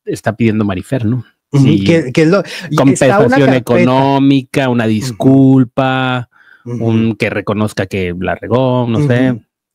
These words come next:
Speaker 2: Hay, hay una carpeta, pero como no ha empezado el juicio.
Speaker 1: No, y hasta enero vamos a saber.
Speaker 2: Ahora, lo que hay, lo que va a pasar el trece de enero
Speaker 1: Ujú.
Speaker 2: es que el juez considere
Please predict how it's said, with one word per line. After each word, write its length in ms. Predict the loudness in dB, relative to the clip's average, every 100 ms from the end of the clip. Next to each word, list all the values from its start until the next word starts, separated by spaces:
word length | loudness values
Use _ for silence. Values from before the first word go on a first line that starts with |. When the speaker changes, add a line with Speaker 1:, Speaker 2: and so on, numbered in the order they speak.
| -6
Speaker 2:
Hay, 200 | -6 -4
hay 200 | -2 0
una 200 | 0 -2
carpeta, 540 | -6 -4 -2 -2 -2
pero 160 | -4 -6
como 220 | -4 -2
no 100 | 0
ha 40 | -2
empezado 500 | -2 -2 0 0 0
el 60 |
juicio. 480 | 0 -2 0 0 0
Speaker 1:
No, 100 | -2
y 140 | -4
hasta 500 | -4 -6 -8 -6 -6
enero 380 | -6 -6 -4 -4
vamos 240 | -8 -10 -14
a 80 |
saber. 200 | -16 -10 -4
Speaker 2:
Ahora, 260 | 0 2
lo 140 | 0 0
que 140 | -4 -4
hay, 220 | -6 -4
lo 180 | -4 -2
que 80 | -2
va 100 | -2
a 60 |
pasar 300 | -2 0 0
el 140 | 0 0
trece 400 | -2 0 0 0
de 100 | 0
enero 440 | 0 0 -2 -6 _ _
Speaker 1:
Ujú. 260 | -8 -2 0
Speaker 2:
es 200 | 0 -2
que 120 | -2
el 100 | 0
juez 320 | 0 0 0
considere 800 | -2 -4 -2 0 2 2 0 -4